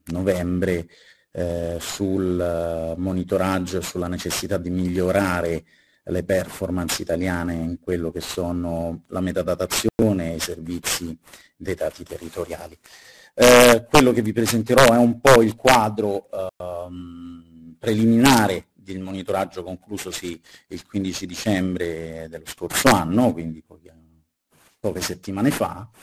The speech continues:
Eh, siamo in attesa di, eh, completamento di verifiche da parte della Commissione che avverrà entro la fine del mese, e poi a quel punto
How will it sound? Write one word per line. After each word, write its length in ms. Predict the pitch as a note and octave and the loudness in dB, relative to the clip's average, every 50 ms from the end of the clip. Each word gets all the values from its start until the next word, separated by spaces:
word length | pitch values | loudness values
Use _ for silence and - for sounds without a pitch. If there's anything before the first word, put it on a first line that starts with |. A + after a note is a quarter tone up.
| - - - - _ _ _ _ | -20 -20 -20 -20 _ _ _ _
Eh, 420 | - G2 G2 F#2 F#2 F2 E2+ - - | -4 -4 -2 -2 -2 -4 -6 -8 -6
siamo 360 | - - - A#2+ G#2 G#2+ G#2 | -2 0 2 2 2 2 0
in 80 | G#2 G2 | 0 -2
attesa 560 | F2+ - - - A#2+ A2 A2 G#2 G#2+ G2 F#2+ | -6 -4 -2 0 0 2 2 0 0 0 -2
di, 420 | F#2 E2 G2+ G#2 G#2 G2+ - - - - | -2 -2 -4 -4 -4 -4 -6 -10 -14 -16
eh, 720 | G#2 E2+ F2 F2 F2+ F2+ F2 F2 F2 F2 F2 F2 E2+ E2+ - | -12 -10 -10 -8 -8 -8 -8 -8 -8 -8 -8 -8 -10 -10 -10
completamento 680 | - G2+ F#2+ F2+ G#2+ G#2 F#2+ G#2 G#2 A2 G#2+ G2+ - G#2 | -10 -10 -6 -4 -4 -2 -2 0 -2 -2 -2 -2 -2 -2
di 60 | G2 | -2
verifiche 400 | F#2+ G2+ G2 G2+ G2 G2+ F#2+ F#2+ | -2 -2 -4 -4 -6 -6 -6 -6
da 100 | E2+ F2+ | -6 -2
parte 340 | E2+ G#2 G2 F2+ - - F#2 | 0 0 0 0 -2 -6 -6
della 140 | F2 F2 | -6 -8
Commissione 840 | E2+ - G2+ G2+ A2 A#2 A2+ - - G#2 G2 F#2+ G2 F#2+ F#2 F2 F#2 _ _ _ _ _ _ _ | -8 -6 -4 -2 0 0 0 -2 -4 -4 -4 -4 -4 -6 -6 -8 -12 _ _ _ _ _ _ _
che 100 | _ - | _ -6
avverrà 400 | F#2+ F2 E2+ F#2+ F2+ E2+ F#2+ F#2+ | -6 -6 -6 -6 -6 -6 -6 -6
entro 360 | F#2+ F#2+ F#2 F2+ F2 E2+ E2+ E2 | -6 -6 -8 -8 -10 -10 -10 -8
la 100 | E2 D#2+ | -8 -8
fine 260 | - - F2+ F2 F#2 | -8 -8 -8 -6 -4
del 140 | F#2+ G#2+ G#2 | -2 -2 -2
mese, 380 | G2 F#2 F2+ F2+ E2+ - E2+ | -2 -4 -6 -6 -6 -8 -8
e 40 | E2 | -10
poi 280 | - - F2+ F2 F2 E2 | -10 -10 -8 -6 -6 -8
a 80 | D#2+ - | -8 -10
quel 160 | - F#2+ E2+ | -12 -14 -14
punto 520 | - - F#2 F2 E2+ E2 - F2 D#2+ - | -12 -12 -12 -10 -10 -10 -10 -10 -10 -10